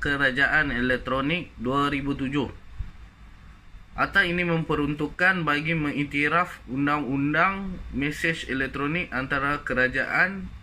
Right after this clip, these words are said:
dengan orang awam. Yang kelima adalah Akta Hasutan sembilan belas empat puluh lapan. Undang-undang ini digubal bagi mengawal keharmonian kehidupan penduduk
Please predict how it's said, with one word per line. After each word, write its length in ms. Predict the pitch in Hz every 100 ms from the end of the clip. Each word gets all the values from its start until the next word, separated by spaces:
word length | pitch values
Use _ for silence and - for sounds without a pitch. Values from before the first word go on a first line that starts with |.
| -
dengan 560 | 117 127 143 156 170 -
orang 320 | 107 117 123 117
awam. 300 | 120 117 82 - - - - _ _ _ _ - - - - - -
Yang 320 | 139 156 147
kelima 560 | 135 135 147 170 180
adalah 480 | 131 127 127 151 156
Akta 480 | 123 117 - - 156
Hasutan 560 | 139 127 131 123 151 151
sembilan 400 | - 120 123 131
belas 240 | 143 143
empat 320 | 110 131 113
puluh 160 | 123 120
lapan. 480 | 117 - 123 87 - - - - - - -
Undang-undang 480 | 131 175 160 165 160
ini 240 | 156 170
digubal 480 | 151 135 139 165 175
bagi 320 | 135 135 139
mengawal 640 | 139 131 131 147 156 160 160
keharmonian 1200 | 143 135 135 127 131 127 135 139 156 160 170 -
kehidupan 640 | - 131 135 131 - 156 151
penduduk 480 | 135 131 139 156